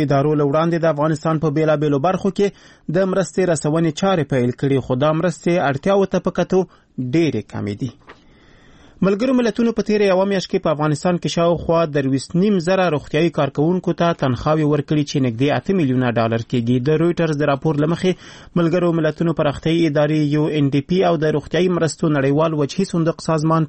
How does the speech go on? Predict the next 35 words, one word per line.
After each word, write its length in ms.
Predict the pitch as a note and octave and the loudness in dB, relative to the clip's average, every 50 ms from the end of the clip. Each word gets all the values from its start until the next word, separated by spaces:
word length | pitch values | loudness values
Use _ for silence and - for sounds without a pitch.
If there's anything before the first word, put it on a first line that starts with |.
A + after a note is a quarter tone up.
| - | 0
په 20 | C#3+ C3+ E3 | -2 0 0
ګډه 200 | F3+ F3 F3+ F3 - - - - - - - - - | 0 0 -2 -2 -4 -8 -18 -20 -20 -20 -8 -4 -2
هغه 200 | F#3 F3+ F#3+ F3 - | 0 2 0 0 0
پروګرام 400 | F3 D3 C#3 D#3 E3+ E3+ E3 D3 | -2 -2 0 0 0 0 0 0
بیرته 300 | E3 E3+ D#3+ - - D3+ C3 C3 | 0 -2 -2 -2 -2 -2 0 0
ژوندی 280 | C#3 C3 B2+ C3 C3+ C3 - | 0 0 2 2 0 0 0
کړی، 180 | - F#3+ G3+ F#3+ F#3 | 0 0 0 0 0
چې 80 | - F#3+ D#3+ | 0 -2 0
د 40 | D#3+ D3+ D3+ | 0 0 2
نړیوال 420 | C#3+ C#3 C#3 C#3+ D#3 D#3 D3+ C#3+ D3+ | 2 2 2 2 2 0 0 0 0
بانک 200 | D3 D3 C#3+ - | 0 -2 -2 -2
په 40 | C#3+ C#3 B2+ | 0 0 2
مالي 180 | B2+ D#3+ F#3+ G#3 | 2 2 2 0
مرسته 280 | G#3 F#3+ - - F#3 - - | 0 -2 -2 -4 -4 -2 0
په 100 | F3+ E3+ | -2 0
افغانستان 540 | D#3 D#3 D#3 D#3 D3 - - F#3 F3+ E3 - | 0 0 0 0 -2 -2 0 0 0 0 0
کې 80 | F#3 F3+ - - - - - - - D3+ | 0 -2 -2 -4 -14 -20 -20 -8 -4 -4
د 120 | D3+ C#3 - | -4 -2 -2
پخواني 320 | C3+ - D3+ D#3+ F3 E3 D#3 | -2 -2 0 2 2 2 0
حکومت 300 | D3+ - D#3+ D#3 D#3 - D3+ | 0 0 0 -2 0 0 0
په 80 | C#3+ E3+ | 0 0
وخت 160 | F#3 - - | 0 -2 -4
کې 160 | - - A#2+ | -4 -2 0
عملي 260 | A2+ A#2+ A#2+ A2 A2+ - - | 0 0 0 -2 -2 -2 -2
کېده. 180 | C3+ A#2+ C3 A#2+ - - - - - - E3 | 0 0 0 -2 -4 -8 -20 -16 -6 -2 0
دا 80 | F3+ | 0
پروګرام 400 | F3+ - F#3+ E3 E3 F3 F3 F3 | 0 0 -2 0 0 0 0 0
په 160 | E3 E3 - E3+ | 0 -2 0 0
تیر 160 | F3 E3+ D#3 | 2 2 2
اګست 320 | D3 C#3+ F3 E3 - - | 0 0 -2 -2 -2 -2
میاشت 220 | F3 E3 D3+ - - | 0 0 -2 -2 0
کې 180 | D#3 C#3+ D3 | 0 2 2
واک 160 | D#3 D#3 - | 2 0 0
ته 160 | - E3+ C#3+ D3 | -2 -2 -2 -2
د 80 | C#3 | -2